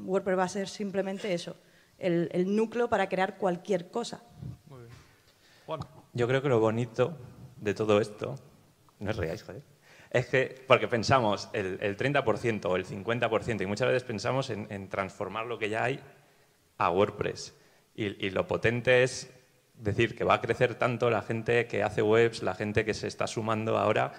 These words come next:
Speaker 3: a que ese número va a ser tan grande, eh, y gracias a WordPress que ese porcentaje va a ir creciendo, que es un poco, un poco como hasta ahora.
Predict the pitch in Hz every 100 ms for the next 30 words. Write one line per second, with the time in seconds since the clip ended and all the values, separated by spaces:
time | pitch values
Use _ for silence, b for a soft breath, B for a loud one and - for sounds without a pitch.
0 | B B B - - 98 95 104 110 107
1 | 101 113 - 113 113 113 120 123 131 -
2 | - B B B - 104 98 107 98 98
3 | 98 104 107 104 104 117 117 123 - 110
4 | 104 113 104 107 117 104 107 110 - -
5 | 101 95 107 131 - 107 107 110 123 -
6 | - - - 98 110 113 120 95 - 95
7 | 120